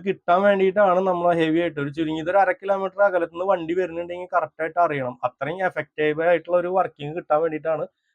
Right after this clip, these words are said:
നമ്മൾ ഈ ബോർഡ് ഉപയോഗിക്കുന്നത്. അപ്പൊ ഈ രണ്ട് ബോർഡ് വെച്ചാൽ തന്നെ ഇതിന്റെ സ്ഥലം ഏകദേശം ഫില്ലായി. പിന്നെ നമ്മൾ ചാനലിന് വേണ്ടിയിട്ട് ഉപയോഗിക്കുന്ന ഒരു ഗ്ലാസ്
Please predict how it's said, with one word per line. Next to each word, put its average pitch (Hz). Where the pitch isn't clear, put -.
നമ്മൾ 139
ഈ 175
ബോർഡ് 170
ഉപയോഗിക്കുന്നത്. 123
അപ്പൊ 131
ഈ 147
രണ്ട് 175
ബോർഡ് 190
വെച്ചാൽ 202
തന്നെ 196
ഇതിന്റെ 196
സ്ഥലം 196
ഏകദേശം 175
ഫില്ലായി. 143
പിന്നെ 143
നമ്മൾ 196
ചാനലിന് 165
വേണ്ടിയിട്ട് 190
ഉപയോഗിക്കുന്ന 156
ഒരു 160
ഗ്ലാസ് 160